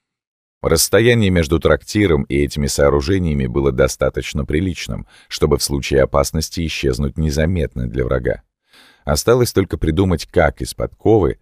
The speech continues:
попасть в них, но, полагаю, у Себастьяна есть опыт, ведь его личная берлога тоже находилась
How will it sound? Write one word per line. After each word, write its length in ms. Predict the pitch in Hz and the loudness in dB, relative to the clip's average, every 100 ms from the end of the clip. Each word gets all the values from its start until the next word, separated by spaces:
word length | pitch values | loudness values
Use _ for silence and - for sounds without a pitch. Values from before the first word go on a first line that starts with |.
| _ - | _ -6
попасть 460 | 65 71 71 - | -4 0 0 0
в 60 | 78 | -2
них, 300 | 73 - _ _ _ - | -2 -4 _ _ _ -2
но, 220 | 98 95 | 2 2
полагаю, 520 | 82 76 71 76 76 - | 4 2 4 2 2 0
у 80 | |
Себастьяна 640 | 71 64 71 - 82 80 80 | -4 0 0 0 0 0 0
есть 360 | 92 101 - | -2 -4 -4
опыт, 300 | 60 - - _ _ - | -10 -10 -16 _ _ -12
ведь 300 | 65 65 - | -8 -6 -6
его 140 | 69 67 | -2 0
личная 420 | 65 - 71 71 | -2 -4 -4 0
берлога 440 | 71 69 67 69 | 0 2 0 0
тоже 260 | - 117 87 | -2 -2 -2
находилась 580 | 67 65 64 62 - | -4 -4 -2 -4 -6